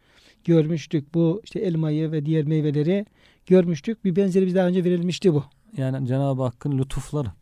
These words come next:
Speaker 2: Cenab-ı Hak dünyada da bize lütfetmişti. Bu alemde de lütfediyor. Onun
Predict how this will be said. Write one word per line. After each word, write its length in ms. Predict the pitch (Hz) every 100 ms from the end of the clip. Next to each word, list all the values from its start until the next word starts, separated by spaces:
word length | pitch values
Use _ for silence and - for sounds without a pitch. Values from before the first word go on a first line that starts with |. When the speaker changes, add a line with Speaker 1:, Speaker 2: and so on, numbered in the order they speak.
| _ _
Speaker 2:
Cenab-ı 280 | 135 139 139
Hak 120 | 110
dünyada 320 | 131 135 135
da 80 | 131
bize 180 | 117 113
lütfetmişti. 640 | 113 - 113 - - 143 135 _ _ _ _ _ -
Bu 100 | 143
alemde 420 | 139 135 127 120
de 120 | 120
lütfediyor. 500 | 113 - 113 104 123
Onun 360 | 143 135 131